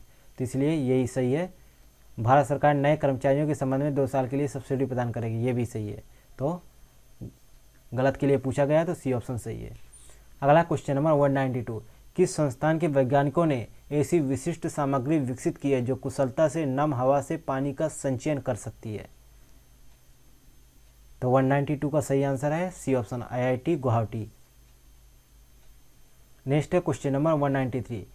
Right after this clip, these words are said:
चीन एवं नेपाल की संयुक्त घोषणा के अनुसार माउंट एवरेस्ट की नई ऊंचाई कितनी है?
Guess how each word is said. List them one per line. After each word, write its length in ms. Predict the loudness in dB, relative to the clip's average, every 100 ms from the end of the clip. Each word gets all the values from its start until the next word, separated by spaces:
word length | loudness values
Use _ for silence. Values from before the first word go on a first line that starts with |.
| -20 -2
चीन 220 | 2 4
एवं 200 | 4 2
नेपाल 380 | 2 2 4 4
की 140 | 0 -6
संयुक्त 380 | -2 -4 -2 -4
घोषणा 440 | -2 -4 -2 -2
के 100 | 0
अनुसार 400 | -2 -2 -6 -8 -12 -20 -6
माउंट 340 | 0 2 2 -2
एवरेस्ट 380 | -2 0 -2 -2
की 160 | -2
नई 160 | 0 0
ऊंचाई 360 | -2 -2 -2 -2
कितनी 340 | -4 -2 -2
है? 240 | -4 -8